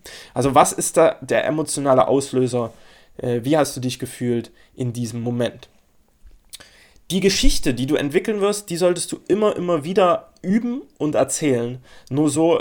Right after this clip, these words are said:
kannst du sie verinnerlichen und auch wirklich überzeugend rüberbringen und kleine Anpassungen vornehmen. Außerdem noch so ein paar Grundlagen, wenn du einen schweren Begriff oder Zusammenhang hast,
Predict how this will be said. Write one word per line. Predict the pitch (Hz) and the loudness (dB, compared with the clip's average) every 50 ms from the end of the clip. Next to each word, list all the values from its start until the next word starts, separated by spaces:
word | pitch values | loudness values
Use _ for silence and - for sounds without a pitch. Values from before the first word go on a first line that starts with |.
| - - | -2 -8
kannst | - - 143 139 143 - - - | -8 -6 -6 -6 -6 -8 -6 -4
du | 135 | -4
sie | 127 127 135 127 | -2 -2 -4 -4
verinnerlichen | - 127 - 160 202 196 190 190 190 190 - 175 165 - - - | -2 -4 -2 0 0 2 2 2 0 0 -4 -8 -10 -10 -10 -4
und | - 139 139 135 139 143 139 139 - - | -2 0 0 0 0 -2 -4 -6 -8 -4
auch | - 117 127 127 131 | -2 -2 -2 -2 0
wirklich | 123 135 135 135 - 143 135 135 131 127 - - - - - - - - - | -2 -2 -2 -2 -2 -2 0 0 0 -4 -8 -14 -20 -20 -20 -20 -20 -12 -6
überzeugend | - 123 127 123 - 139 131 131 120 | 2 2 2 2 4 2 0 0 0
rüberbringen | 123 143 143 143 139 139 - 143 135 127 | -2 0 0 0 -2 -2 -4 -6 -6 -6
und | 113 123 123 | -8 -10 -10
kleine | - - 127 139 139 131 - | -6 -4 -4 -2 -2 -2 -2
Anpassungen | - 139 131 - 135 123 - 127 120 117 | -4 -6 -4 -6 -8 -6 -6 -8 -8 -8
vornehmen. | - - 127 120 117 113 - - - - _ _ _ _ _ _ _ - - - - - - - - - - - - - - | -10 -8 -6 -6 -6 -8 -10 -16 -20 -20 _ _ _ _ _ _ _ -18 -18 -18 -20 -20 -20 -20 -20 -20 -20 -20 -20 -18 -2
Außerdem | - - 185 220 196 202 196 196 | 2 2 2 4 4 2 2 2
noch | 185 175 | 0 0
so | - 175 | -2 -2
ein | 170 | 2
paar | 175 165 156 | 2 0 2
Grundlagen, | - 180 202 202 196 190 160 160 165 165 165 - | 0 -2 -2 -2 -2 2 2 2 2 2 0 -2
wenn | - 156 165 | -2 -2 0
du | 180 | 0
einen | 175 160 | -2 -4
schweren | - - 139 147 147 147 | -4 -2 -2 -2 0 -2
Begriff | 139 - - 156 - - | -4 -4 -6 -6 -6 -4
oder | 127 123 127 127 | -2 -2 -2 -2
Zusammenhang | - - 143 156 170 165 147 156 139 151 151 147 | -2 0 0 0 0 0 -2 -4 -4 -4 -4 -2
hast, | 147 139 139 139 - - | 0 0 0 -2 -4 -10